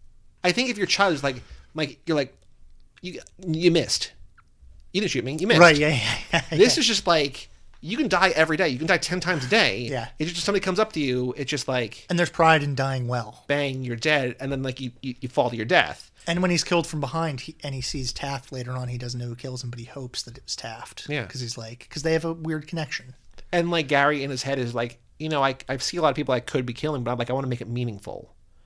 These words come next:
Speaker 2: Yeah.
Speaker 1: And, like, they, they talk about the kid who, like, rolls down the hill.
Speaker 2: Yeah,
Speaker 1: It's
Speaker 2: it's,
Speaker 1: cool.
Speaker 2: yeah, there's something beautiful about it.
Speaker 1: Yeah. "Bang, you're dead." Yeah, let's read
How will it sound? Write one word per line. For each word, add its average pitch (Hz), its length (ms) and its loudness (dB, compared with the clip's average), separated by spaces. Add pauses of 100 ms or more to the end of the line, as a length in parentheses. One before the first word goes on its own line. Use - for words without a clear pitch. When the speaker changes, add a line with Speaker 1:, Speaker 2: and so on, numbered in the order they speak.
Speaker 2:
Yeah. 127 200 -10
Speaker 1:
And, 151 120 4
like, 147 100 2
they, 147 100 2
they 135 140 -2
talk 143 160 4
about 147 140 2
the 135 80 -4
kid 143 160 -2
who, 135 80 2
like, 127 220 0
rolls 131 420 2
down 131 220 2
the 117 60 -2
hill. 127 380 -2 (720)
Speaker 2:
Yeah, 220 120 2
Speaker 1:
It's 170 100 4
Speaker 2:
it's, - 60 -2
Speaker 1:
cool. 139 260 4
Speaker 2:
yeah, 156 100 -2
there's 165 180 2
something 185 240 0
beautiful 135 320 -4
about 110 220 -16
it. - 140 -20
Speaker 1:
Yeah. 110 220 -8 (600)
"Bang, 127 240 -2
you're 120 100 -2
dead." 117 320 -6 (880)
Yeah, 160 100 2
let's 185 100 2
read 233 160 0